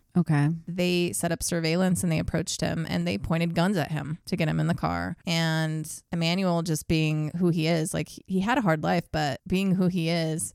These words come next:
Speaker 2: he was like, "Oh, they just wanna question me." So he even was <laughs> still positive at the time.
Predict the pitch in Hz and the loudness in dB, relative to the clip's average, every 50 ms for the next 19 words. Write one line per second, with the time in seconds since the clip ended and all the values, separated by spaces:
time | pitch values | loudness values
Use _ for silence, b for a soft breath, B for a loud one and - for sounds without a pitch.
0 | b b b 185 180 196 208 - 311 254 165 190 - - - 196 190 208 - 254 | b b b 0 2 2 2 0 0 0 2 2 2 0 0 0 0 0 0 0
1 | - - - 175 160 156 147 156 170 - - 220 - 285 330 349 285 220 202 196 | 0 0 -2 -2 -2 -2 -2 -2 -2 0 0 2 2 4 4 4 4 4 4 4
2 | 190 - 135 - - - - - - 226 208 - - - 196 202 - - - 226 | 4 4 4 4 2 0 -2 -4 -4 -4 -6 -4 -4 -2 -2 0 0 0 0 0
3 | 170 175 180 - - - - 170 170 - - - - - 87 82 - 69 69 64 | 0 -2 -2 -6 -8 -8 -6 -6 -6 -6 -8 -8 -6 -4 -4 -2 -4 -4 -6 -6
4 | - - - | -8 -8 -10